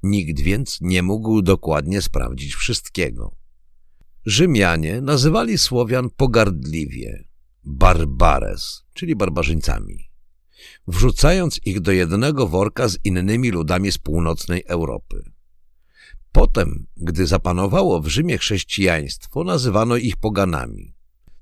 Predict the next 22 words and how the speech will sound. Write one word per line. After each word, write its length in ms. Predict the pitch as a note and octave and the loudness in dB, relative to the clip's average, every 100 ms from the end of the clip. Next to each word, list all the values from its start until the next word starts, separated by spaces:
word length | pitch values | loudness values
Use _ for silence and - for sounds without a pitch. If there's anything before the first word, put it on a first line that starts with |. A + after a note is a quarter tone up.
| - | -2
Tak 200 | C3+ - | 0 4
samo 260 | F#3 F3+ | 4 4
pogardliwie 840 | - C3+ B2 A2+ F#2 D2+ F2+ E2+ C#3+ | 2 2 4 2 0 -2 -2 0 2
jak 300 | F#2+ - - | 0 -2 -8
kilkaset 680 | F#3 F#3 - F3 - A#2 - | -6 -4 0 0 2 0 0
lat 280 | F#2 G2 - | -2 -2 -4
później 560 | - F#2+ F2 G2+ G#2 - | 0 0 2 0 0 -2
Indian 380 | F2+ F2 G2+ | 0 0 0
amerykańskich, 1120 | F#2 E2+ D#2+ D#2 D#2+ C#2+ C#2 - - B2+ - _ | 0 0 0 0 -2 -2 -6 -8 -8 -10 -10 _
których 400 | - - D#3+ - | -12 -6 -2 -2
też 320 | - G#3+ C#3+ | 0 0 0
w 160 | B2 - | 0 0
imię 360 | D#3+ F#3 F#3 D#3+ | 0 2 0 -2
krzyża 440 | - - G#2+ C3+ | -2 2 2 2
wyrzynano 600 | G2+ G#2+ F2+ F2+ G#2 B2 | 2 2 2 2 2 0
w 120 | G2+ - | -2 -4
pień, 440 | - F#2+ G#2 F#2+ | 0 2 2 2
niszcząc 680 | F2+ A#2 - - B2+ - - | 2 2 0 0 -2 -2 -4
do 200 | D#2 F#2+ | 0 0
cna 320 | - E2+ F2+ - | 0 -2 -4 -4
ich 160 | D#2 | -10
kulturę. 580 | - F2 D#2+ - C#2 G#1 | -8 -6 -6 -6 -8 -8